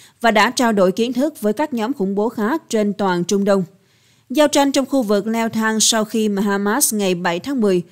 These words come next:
mở chiến dịch tấn công phối hợp nhằm vào Israel,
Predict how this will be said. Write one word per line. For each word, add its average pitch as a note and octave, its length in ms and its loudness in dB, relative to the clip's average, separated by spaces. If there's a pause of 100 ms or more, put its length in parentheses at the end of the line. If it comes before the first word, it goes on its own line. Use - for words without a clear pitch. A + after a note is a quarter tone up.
(240)
mở G3+ 160 2
chiến C#4+ 240 0
dịch A3 180 2
tấn C#4 180 0
công A#3 220 2
phối A#3+ 180 0
hợp A3 260 0
nhằm G3 240 0
vào F#3+ 280 0
Israel, G#3 520 0